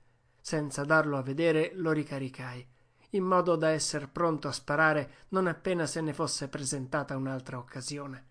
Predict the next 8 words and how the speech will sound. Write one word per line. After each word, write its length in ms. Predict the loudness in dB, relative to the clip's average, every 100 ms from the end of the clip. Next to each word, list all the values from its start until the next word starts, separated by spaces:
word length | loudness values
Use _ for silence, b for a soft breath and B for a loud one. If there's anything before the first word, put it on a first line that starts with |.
| _ _ _ _ _ _ _ _ b b
Ma 140 | -4
non 200 | 0 0
mi 100 | 0
si 140 | -2
offrì 320 | -4 -2 -2 -2
nessun 380 | -4 -6 -2
altro 320 | -2 -2 -4 -6
bersaglio, 720 | -6 -6 -6 -6 -6 -6